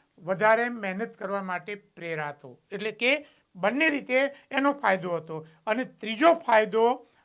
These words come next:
જે પોલીસ દળનો છે કે વધુ મજબૂત કહી શકાય એવું પોલીસ દળ એ બનતું, એમાં વધારે સશક્ત એવા, અ, ઉમેદવારો એમાં જોડાતા. એટલે આ જે નિર્ણય છે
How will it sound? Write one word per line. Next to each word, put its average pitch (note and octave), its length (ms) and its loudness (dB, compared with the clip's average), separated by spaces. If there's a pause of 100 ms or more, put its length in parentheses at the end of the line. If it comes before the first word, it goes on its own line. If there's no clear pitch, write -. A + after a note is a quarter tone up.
(160)
જે B3+ 120 2
પોલીસ C4+ 680 2
દળનો A3+ 440 4
છે - 260 -18 (300)
કે A#3 240 6
વધુ G#3 600 0 (300)
મજબૂત G3+ 640 0
કહી A3+ 140 -4
શકાય A3 520 0 (280)
એવું A3+ 340 -4
પોલીસ B3 520 -2
દળ G#3+ 300 6 (240)
એ A#3+ 100 4
બનતું, F3+ 540 -4
એમાં A3+ 320 2 (260)
વધારે B3 380 6
સશક્ત C4+ 600 -4
એવા, A3+ 640 -2 (800)
અ, G3 40 -4 (200)
ઉમેદવારો G#3+ 800 0 (160)
એમાં G3+ 380 -2 (220)
જોડાતા. F3 720 0 (180)
એટલે A3+ 180 -6 (100)
આ C#4 180 8
જે B3+ 180 -2
નિર્ણય F#3+ 360 -4
છે B3 280 -6